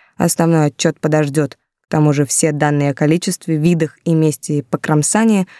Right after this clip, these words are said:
мы уже передали патрулям. Дальше уже им разбираться. Да, ещё через пару часов, лёжа дома в кровати,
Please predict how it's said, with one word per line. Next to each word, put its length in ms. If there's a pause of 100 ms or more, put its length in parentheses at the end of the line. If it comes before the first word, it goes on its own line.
мы 160
уже 200
передали 440
патрулям. 560 (640)
Дальше 540
уже 160
им 240
разбираться. 640 (360)
Да, 420 (300)
ещё 300
через 240
пару 240
часов, 440
лёжа 260
дома 240
в 60
кровати, 480